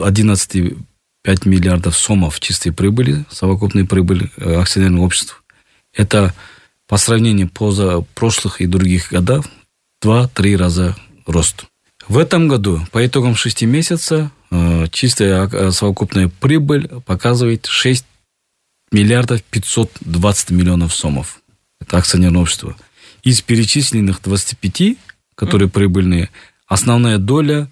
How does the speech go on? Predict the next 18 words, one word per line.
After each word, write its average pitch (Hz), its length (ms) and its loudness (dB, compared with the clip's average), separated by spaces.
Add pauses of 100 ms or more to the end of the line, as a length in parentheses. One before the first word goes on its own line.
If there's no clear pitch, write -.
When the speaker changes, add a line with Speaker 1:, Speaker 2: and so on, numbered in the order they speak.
(640)
Speaker 1:
э, 78 420 0
ляжет 113 340 2
на 101 260 0
двадцать 101 460 -2
акционерных 85 440 0
обществ. - 440 -6 (720)
Это 127 480 2
крупные 101 640 0 (800)
показатели, 98 580 2
показали 90 500 0
это 85 200 -2
Кыргыз 95 340 0
нефтегаз, 101 680 0 (280)
Speaker 2:
Мгм. 185 260 -6
Speaker 1:
миллиард 101 380 2
восемьсот 101 520 -2 (540)
более 92 460 2 (120)
прибыль. 92 400 2